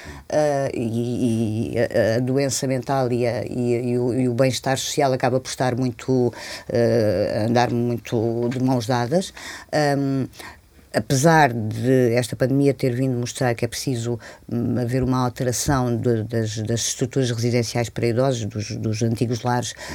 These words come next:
ah, é, é, também é verdade que há dez anos a qualidade de infraestrutura e de apoio,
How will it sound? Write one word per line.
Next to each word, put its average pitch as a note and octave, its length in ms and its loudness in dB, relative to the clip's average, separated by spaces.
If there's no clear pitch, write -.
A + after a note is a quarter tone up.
ah, C3+ 400 2
é, - 360 2
é, - 60 -4
também D3+ 340 6
é D3 60 2
verdade C#3 300 -2
que D3+ 320 4
há D3+ 220 2
dez C3 320 0
anos D3+ 480 2
a C3+ 80 0
qualidade C#3+ 640 0
de C3+ 80 -4
infraestrutura C3+ 560 -4
e C#3+ 60 0
de B2+ 80 0
apoio, C3 580 2